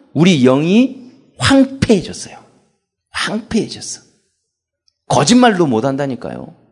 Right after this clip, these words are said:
거짓말로 주님을 사랑합니다. 거짓말로도 "내가 기도만 하겠습니다." 거짓말로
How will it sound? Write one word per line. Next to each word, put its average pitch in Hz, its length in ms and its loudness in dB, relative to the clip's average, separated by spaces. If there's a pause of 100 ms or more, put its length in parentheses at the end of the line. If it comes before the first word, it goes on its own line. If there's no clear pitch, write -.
(540)
거짓말로 226 520 2
주님을 202 320 0
사랑합니다. 175 680 -4 (600)
거짓말로도 214 760 4
"내가 160 180 -4
기도만 160 380 -2
하겠습니다." 147 580 -12 (640)
거짓말로 254 880 2